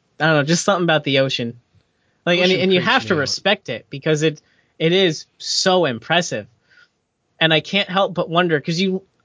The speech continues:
Speaker 1: I'm, I really enjoy, like, hearing different mythologies, and you hear about these different creatures from ancient history. And, like, you have to,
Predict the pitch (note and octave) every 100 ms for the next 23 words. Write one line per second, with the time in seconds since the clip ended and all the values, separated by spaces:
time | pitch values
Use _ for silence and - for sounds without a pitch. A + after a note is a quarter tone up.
0 | - G#3 G3+ F#3+ F#3 A3+ G#3+ E3+ D3+ D3
1 | D3+ C#3+ C3 C3+ - D3+ C#3+ C3 C3+ C#3
2 | A2+ - B2+ B2+ A#2 A#2 A2 - _ _
3 | _ - E3 E3 - G#3+ A#3 F#3 E3 D3+
4 | D3+ - E3 D#3 A#2 - F#3+ - D#3 C3+
5 | C3 - - C#3+ B2 - D#3 D3+ - D3
6 | F3+ - C#3+ A#2+ - _ _ _ _ _
7 | _ - F#3+ G3 F#3 A3 B3 B3 - F#3+